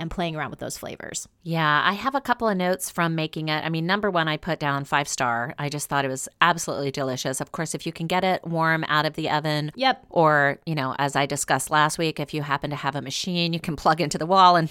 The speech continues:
Speaker 2: pop a quarter in
Speaker 1: Oh my
Speaker 2: and
Speaker 1: gosh.
Speaker 2: just, you know, get your
Speaker 1: We can dream.
Speaker 2: hot nut mix right out of there. You could do that.
Speaker 1: <laughs>
Speaker 2: A couple of things that I noticed. Number one is that I'm glad I did the combination that I did of my nuts. So I went heavier on the almonds and then lighter on the hazelnuts and the pecans.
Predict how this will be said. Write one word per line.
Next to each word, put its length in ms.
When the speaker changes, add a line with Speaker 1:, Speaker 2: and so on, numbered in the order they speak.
Speaker 2:
pop 240
a 60
quarter 480
in 340
Speaker 1:
Oh 80
my 120
Speaker 2:
and 140
Speaker 1:
gosh. 60
Speaker 2:
just, 280
you 80
know, 120
get 240
your 140
Speaker 1:
We 100
can 140
dream. 200
Speaker 2:
hot 180
nut 260
mix 300
right 160
out 160
of 80
there. 200
You 140
could 140
do 120
that. 320
Speaker 1:
<laughs> 140
Speaker 2:
A 120
couple 280
of 80
things 280
that 180
I 260
noticed. 560
Number 320
one 460
is 340
that 420
I'm 180
glad 640
I 200
did 520
the 80
combination 680
that 100
I 140
did 260
of 160
my 160
nuts. 300
So 160
I 80
went 200
heavier 600
on 180
the 140
almonds 600
and 120
then 140
lighter 420
on 120
the 80
hazelnuts 520
and 100
the 60
pecans. 560